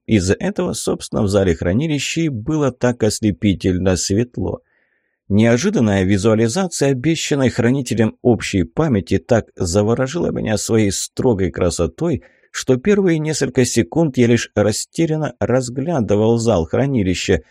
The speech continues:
но вскоре, разумеется, вспомнил, зачем я здесь. Первонаперво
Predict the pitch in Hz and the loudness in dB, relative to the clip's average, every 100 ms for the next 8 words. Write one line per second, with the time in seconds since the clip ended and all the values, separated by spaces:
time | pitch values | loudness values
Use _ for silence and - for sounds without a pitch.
0 | _ _ _ 117 185 190 262 254 208 170 | _ _ _ -2 -2 -2 -2 0 0 -2
1 | 175 185 170 - 160 127 - - _ 190 | -2 -2 -4 0 0 0 -8 -10 _ 0
2 | 180 131 107 104 98 151 - - 120 92 | 2 4 4 4 2 0 -2 0 2 2
3 | 101 123 107 87 - - - _ _ - | 2 0 -2 -6 -8 -12 -16 _ _ -2
4 | 113 85 76 104 160 104 80 71 | 2 2 0 -2 -2 -2 0 -4